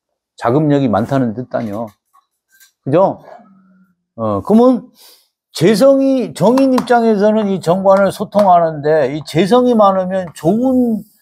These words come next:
어, 돈 많은 정관을 소통하는 거잖아. 근데 단점도 있다고. 그러면 좋은 거 같은데 요거 제국인 놈이 이게 뇌물 받아 처먹는 거라니까?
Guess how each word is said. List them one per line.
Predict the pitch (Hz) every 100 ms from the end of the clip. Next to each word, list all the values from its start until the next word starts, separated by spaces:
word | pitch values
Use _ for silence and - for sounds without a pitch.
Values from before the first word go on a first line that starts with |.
| _ -
어, | 151 143
돈 | - 226 254
많은 | 254 247 226
정관을 | 185 214 220 214 196
소통하는 | 226 247 233 202 175
거잖아. | 147 131 127 143 110 _ _ _ _ - _ _ _ _ _ _ -
근데 | - 294 285
단점도 | - 185 226 208 175
있다고. | 127 147 120 101 -
그러면 | 226 269 254 202 -
좋은 | 180 247
거 | 226
같은데 | 208 190 180 180 170
요거 | 233 233
제국인 | - 214 233 214 214
놈이 | 208 190 175
이게 | 165
뇌물 | 135 170 214
받아 | 196 170 165
처먹는 | 190 190 170 151
거라니까? | 135 135 127 165